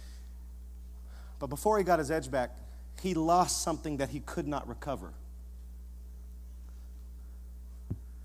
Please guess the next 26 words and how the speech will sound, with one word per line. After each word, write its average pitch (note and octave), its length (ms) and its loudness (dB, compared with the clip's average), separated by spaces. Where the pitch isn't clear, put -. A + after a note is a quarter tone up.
He G3 80 0
lost A3 480 12
something D#3+ 400 4
that C#3+ 80 0
he C#3 40 -2
could F#3+ 240 4
not E3 200 6
recover. A#2 400 -2
And D#3 80 2
let A#3 80 10
me A#3 80 12
say E3+ 220 6
this. G#2+ 280 2
What G3+ 140 12
do C#4 60 12
you, B3+ 120 8
what A#3+ 160 12
happens G3+ 440 8
when F3+ 140 8
you're G3 100 12
building G#3+ 500 8
something F#3+ 580 6
for E3 160 -2
God? C3 360 4
When C3+ 120 2
you're G#3+ 220 10